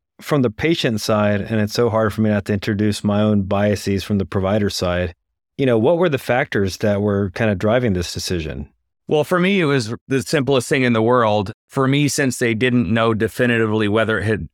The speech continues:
Speaker 2: escaped the prostate, which is generally when you look at prostatectomy, I wanted it out, right? I wanted it out of there. And I just felt as if, though,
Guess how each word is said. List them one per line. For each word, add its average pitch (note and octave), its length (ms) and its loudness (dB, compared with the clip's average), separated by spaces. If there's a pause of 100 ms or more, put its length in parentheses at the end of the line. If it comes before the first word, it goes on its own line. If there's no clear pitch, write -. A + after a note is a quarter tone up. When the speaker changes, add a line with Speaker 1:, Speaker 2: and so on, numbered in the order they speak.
Speaker 2:
escaped G#2 340 -2
the G2+ 100 -2
prostate, G2+ 520 -2
which G2 160 -6
is G#2 160 -4
generally G2 440 -2
when F#2 120 -4
you F#2+ 80 -4
look G2 180 -4
at F#2+ 80 -8
prostatectomy, G2+ 800 -4 (320)
I C3 140 0
wanted C#3+ 280 2
it C3+ 120 0
out, D3+ 260 0
right? G#2+ 260 0
I A#2+ 80 2
wanted B2 300 2
it B2 140 0
out A2 180 2
of G#2 80 -2
there. G#2 240 0
And A#2 80 0
I G#2+ 200 0 (140)
just A#2 300 -2
felt A#2+ 340 0
as A2+ 160 0
if, A#2 220 0
though, A2 460 0